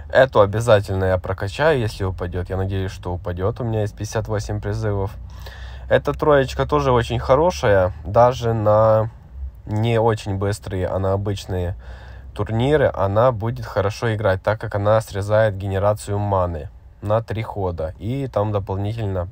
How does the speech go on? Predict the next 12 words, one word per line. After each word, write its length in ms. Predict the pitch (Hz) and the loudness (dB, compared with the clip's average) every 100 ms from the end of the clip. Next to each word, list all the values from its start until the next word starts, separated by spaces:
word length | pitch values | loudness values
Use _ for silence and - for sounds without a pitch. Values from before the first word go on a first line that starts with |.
| - | -10
до 260 | 107 107 110 | -6 -4 -4
минус 340 | 95 107 104 | -4 -4 -4
сорока. 480 | - 95 95 87 85 - - - - - - - - - - | -4 -2 -2 -2 -6 -8 -20 -20 -20 -20 -20 -20 -20 -20 -8
Это 200 | 113 123 | -6 -2
довольно-таки 520 | 113 107 107 110 - | 0 0 0 -2 -8
хорошо. 500 | 110 98 98 - 80 - | -4 -2 -2 -4 -6 -6
И 360 | 123 156 165 165 - | -6 -2 -2 -4 -10
самый 380 | - 127 123 113 | -2 0 2 0
главный, 520 | 127 151 156 110 104 - - - - - - - | 2 4 2 -2 -4 -10 -20 -20 -20 -20 -18 -6
моя 380 | 113 120 120 | -2 2 2
вот 180 | 104 98 | 2 -2
цель, 380 | - - 147 160 | -4 -2 -2 -2